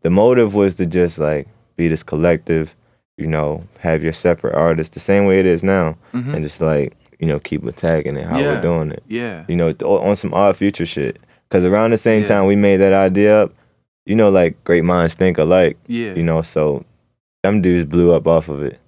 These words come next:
Speaker 2: Right,
Speaker 1: But it was
Speaker 2: right,
Speaker 1: like,
Speaker 2: right,
Speaker 1: that
Speaker 2: right.
Speaker 1: didn't discourage us and make us feel like, "Damn, we shouldn't do it," 'cause it seemed like we're copying.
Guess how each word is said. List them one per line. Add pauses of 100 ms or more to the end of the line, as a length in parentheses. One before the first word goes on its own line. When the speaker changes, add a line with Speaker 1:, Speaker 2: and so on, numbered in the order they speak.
(160)
Speaker 2:
Right,
Speaker 1:
But
it
was
Speaker 2:
right,
Speaker 1:
like,
Speaker 2:
right,
Speaker 1:
that
Speaker 2:
right.
Speaker 1:
didn't
discourage
us
and
make
us
feel
like,
"Damn,
we
shouldn't
do
it,"
'cause
it
seemed
like
we're
copying.